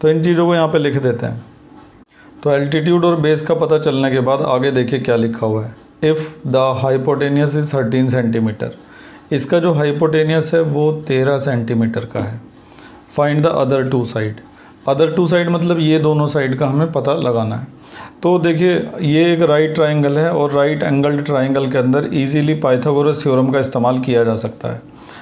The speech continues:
तो हम इसके अंदर पाइथागोरस थ्योरम लगाएंगे और पता लगा लेंगे कि ये जो एक्स के values हैं ये क्या है। एक्स की value आते ही हमें altitude का और base का दोनों का पता लग जाएगा।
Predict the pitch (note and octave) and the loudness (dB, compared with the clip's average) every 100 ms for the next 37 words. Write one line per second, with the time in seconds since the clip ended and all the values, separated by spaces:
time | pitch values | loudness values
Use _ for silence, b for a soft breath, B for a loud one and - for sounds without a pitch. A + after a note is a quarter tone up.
0 | B - D3 D#3+ D#3+ F3 F3 F3 D#3+ D#3 | B -4 0 0 0 0 0 2 2 2
1 | D#3+ D#3+ D#3+ D#3+ E3 D#3 D#3 C#3+ C#3+ C#3+ | 2 2 0 0 0 0 2 0 0 0
2 | D3+ - B B B - C3 C3 D3 D#3+ | 0 -4 B B B -2 0 0 0 2
3 | D#3 C#3+ C#3 C#3+ D#3+ D#3+ E3+ F3+ - C#3 | 2 2 0 0 0 0 -2 -2 -6 -4
4 | C3+ D3 D3+ D3 D3+ C#3 C3 - - C#3 | 0 2 2 2 0 0 -2 -8 -4 -2
5 | C3+ C3 B2 C3 C3 D3+ D3+ C#3 C3 A#2 | 0 0 2 2 2 0 0 0 0 0
6 | G#2+ A2 B B B - C3+ C3+ - F3 | -2 -8 B B B -2 -2 -2 0 2
7 | F3 F3 E3+ D#3 D#3+ E3 D3+ D#3 D#3 - | 2 4 2 2 0 2 2 2 0 -2
8 | D3 C3 C3 C#3+ D3+ D#3 D3+ E3 F#3+ D3+ | -2 -2 -2 -2 0 0 0 -2 -2 -2
9 | C3+ C3 C3+ C3 - D#3 C#3+ C3+ C#3 C3+ | 0 0 0 -2 -4 -2 0 -2 -2 -2
10 | B2+ D#3+ D#3+ C3+ A#2 A2+ A2 - | -2 -2 -2 -2 0 -2 -2 -8